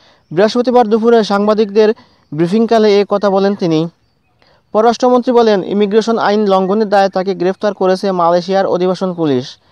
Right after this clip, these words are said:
তিনি দীর্ঘদিন ধরে পলাতক ছিলেন, দেশে ফিরে আসতে বলা হলেও ফেরেননি। বিএনপি সরকারের আমলে বঙ্গবন্ধু হত্যা মামলার চার্জশিট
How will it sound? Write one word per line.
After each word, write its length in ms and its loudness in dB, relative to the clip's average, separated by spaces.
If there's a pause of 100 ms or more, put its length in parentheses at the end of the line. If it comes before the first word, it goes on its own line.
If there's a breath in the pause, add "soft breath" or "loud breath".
(340 soft breath)
তিনি 180 0
দীর্ঘদিন 440 2
ধরে 140 2
পলাতক 380 -4
ছিলেন, 280 -2 (380 soft breath)
দেশে 300 -2
ফিরে 220 2
আসতে 340 0
বলা 220 0
হলেও 280 2
ফেরেননি। 420 0 (800 soft breath)
বিএনপি 420 0
সরকারের 420 2
আমলে 320 2
বঙ্গবন্ধু 500 2
হত্যা 320 0
মামলার 420 0
চার্জশিট 300 -2